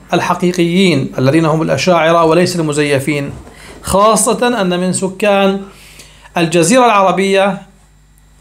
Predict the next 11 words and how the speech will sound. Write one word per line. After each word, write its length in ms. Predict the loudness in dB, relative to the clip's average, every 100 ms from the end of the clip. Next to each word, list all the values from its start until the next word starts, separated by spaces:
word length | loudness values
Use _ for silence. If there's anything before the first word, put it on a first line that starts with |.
| _ _ -20 -20 -20 -20 -20 -20 -20 -20 -20 -18 -18 -16 -16 -14 -14 -12 -12 -12 -12 -12 -10 -10 -10 -14 -14 -14 -14 -14 -14 -6 0
وهناك 640 | 4 4 2 0 -2 -8 -20 -20 _ -20 -20 _
في 200 | -4 -2
كثير 400 | 2 2 4 2
من 100 | 2
الحالات 640 | 2 2 2 4 2 0 0
لا 220 | 2 2
يستطيع 480 | 0 -4 -2 -2 0
الوصول 680 | -2 -4 -2 2 2 0 -6 -20 -20 -2
إلى 240 | 2 2 2
شيخ 360 | 2 2 0
يعلمه، 840 | 0 2 2 2 0 -2 -2 -4